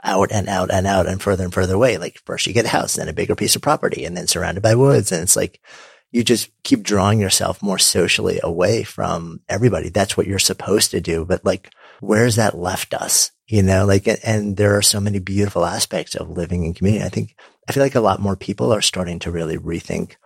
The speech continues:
a lot of these things these days. So as we come full circle in this conversation,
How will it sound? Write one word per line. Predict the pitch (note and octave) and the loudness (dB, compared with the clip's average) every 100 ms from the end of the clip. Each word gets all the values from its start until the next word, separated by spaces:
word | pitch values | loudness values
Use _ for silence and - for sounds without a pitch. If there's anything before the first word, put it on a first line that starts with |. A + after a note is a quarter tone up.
| - - | -20 -4
a | G#2+ | 0
lot | F#2 E2+ | 2 0
of | E2 | -2
these | F#2 - - | -4 0 -2
things | F2+ F2+ - | -2 -4 -4
these | - - - | -2 -4 -4
days. | - - - - - - - - - - - | -4 -4 -2 -4 -6 -20 -20 -20 -20 -20 -4
So | - C3+ | 2 4
as | A#2+ B2 A2+ | 4 2 2
we | C3 C#3 B2 | 4 4 2
come | - B2 G#2+ | -4 -4 -2
full | G2 | -2
circle | - G2 F2+ F2 F2 | 2 2 2 -2 -2
in | F2+ F2+ | 0 -2
this | F#2+ - | -2 -4
conversation, | - E2+ - - - - - - G1+ G1+ - | -8 -8 -4 -2 -2 -2 -4 -4 -6 -8 -12